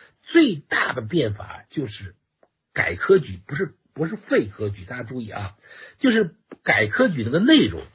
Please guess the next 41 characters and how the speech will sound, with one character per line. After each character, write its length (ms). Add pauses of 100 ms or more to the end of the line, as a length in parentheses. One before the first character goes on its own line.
(220)
就 120
是 60
把 240 (160)
八 180
股 180
文 220
去 220
了， 160
改 140
成 100
车 180
论。 200 (720)
这 200
个 100
有 180
什 160
么 80
呢？ 160
这 80
个 80
你 180
士 140
大 140
夫 60
该 140
考 140
还 180
是， 60
还 240
是 80
考 260
啊， 160 (500)
整 220
体 140
上 140
没 160
有 140
什 120
么 80
大 160
的， 200